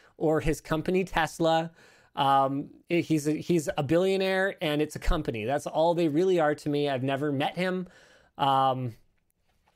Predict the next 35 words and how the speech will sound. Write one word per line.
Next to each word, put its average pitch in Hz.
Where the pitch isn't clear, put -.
so 190
I 180
just, 170
I, 170
I 175
was 170
like, 185
"Look," 220
and, 180
and 185
someone 214
was 202
like, 214
"Why 185
aren't 226
you 208
criticizing 202
these 180
other 220
companies?" 127
Well, 190
'cause 220
I 208
didn't 240
buy 196
a 202
car 196
from 139
them. -
So 185
what 175
would 214
I 175
say 143
exactly? 131